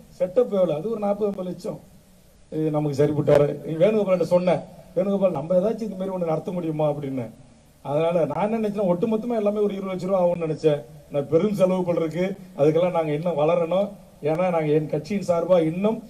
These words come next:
எந்த பொது நிறுவனங்களிடம், பொதுமக்களிடத்தும் ஒரு ரூபாய் கூட நன்கொடை வாங்காமல் இந்த கட்சியை நாங்கள் தொண்டர்களுடைய உழைப்பில் நடத்தி வருகிறோம். அப்படி இருக்கும்போது கண்ணனை என்னையும் சம்பந்தப்படுத்தி,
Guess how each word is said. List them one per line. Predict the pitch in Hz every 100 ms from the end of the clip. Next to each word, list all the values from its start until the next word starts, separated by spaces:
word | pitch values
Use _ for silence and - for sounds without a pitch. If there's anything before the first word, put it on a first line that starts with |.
| - -
எந்த | 143 180 202 208
பொது | 143 170 202
நிறுவனங்களிடம், | 175 165 180 175 170 165 165
பொதுமக்களிடத்தும் | 160 180 175 170 165 156 156 160 127 - -
ஒரு | 135 175 240
ரூபாய் | 233 233 233
கூட | 208 208 202 - -
நன்கொடை | 156 175 190
வாங்காமல் | 180 175 175 196 202 170
இந்த | 156
கட்சியை | 147 165 175 180 170 160 - -
நாங்கள் | 160 160 156
தொண்டர்களுடைய | 147 185 185 220 202 180
உழைப்பில் | 160 220 240 233
நடத்தி | 185 170
வருகிறோம். | 175 160 156 135 - - -
அப்படி | 160 147 254
இருக்கும்போது | 233 233 240 247
கண்ணனை | 208 202 233 220
என்னையும் | 208 214 185
சம்பந்தப்படுத்தி, | 190 214 196 196 202 196